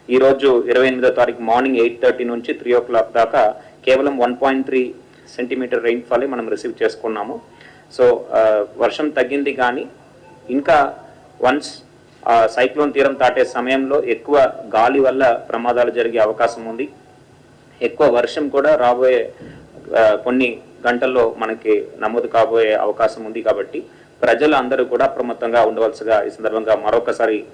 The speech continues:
కోరుతున్నాము. ఆ, ఈ ప్రిపేర్డ్‌నెస్, ఆ, చూ-, చూస్తే మనము ప్రతి జోన్‌కు సంబంధించి,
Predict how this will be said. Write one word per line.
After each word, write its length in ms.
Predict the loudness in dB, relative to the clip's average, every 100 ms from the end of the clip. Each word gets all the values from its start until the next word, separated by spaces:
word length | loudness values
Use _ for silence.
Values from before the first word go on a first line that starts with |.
| -4
కోరుతున్నాము. 560 | -4 -2 -4 -4 -4 -12 -18 -20 -20 -10 0
ఆ, 280 | 0 0 -6
ఈ 240 | -6 -4 -6 -12 -6
ప్రిపేర్డ్‌నెస్, 600 | -4 2 2 2 -2 -4 -16 -20 -20 -2
ఆ, 260 | 2 2 0 -6 -2
చూ-, 140 | -2 0
చూస్తే 260 | -4 0 -2
మనము 440 | 0 -4 -4 -4 -6 -20 -20 -2
ప్రతి 440 | -2 0 0 0 -4 -18 -12 0
జోన్‌కు 360 | 0 0 -4
సంబంధించి, 840 | -8 -4 -4 -4 -6 -2 -2 -2